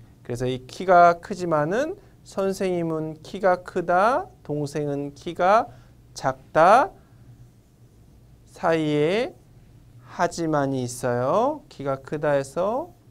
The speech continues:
다를 지워요. 그다음 플러스 지만 이렇게 했어요.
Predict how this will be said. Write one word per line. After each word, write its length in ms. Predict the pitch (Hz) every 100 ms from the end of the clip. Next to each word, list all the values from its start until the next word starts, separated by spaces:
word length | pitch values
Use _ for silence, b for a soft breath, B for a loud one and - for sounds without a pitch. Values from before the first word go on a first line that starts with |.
| -
다를 580 | - - 120 123 123 123 123
지워요. 880 | - 135 135 131 135 165 240 359 - - - - - - - -
그다음 640 | - 117 113 131 226 392 - - - - - - - - -
플러스 1000 | - 127 123 120 - - 160 175 220 302 - - - - _ - - -
지만 840 | - - 160 165 165 135 117 107 107 - - - - - - - - - - - - - - - - - - -
이렇게 360 | 110 104 - 127
했어요. 520 | 156 156 117 92 -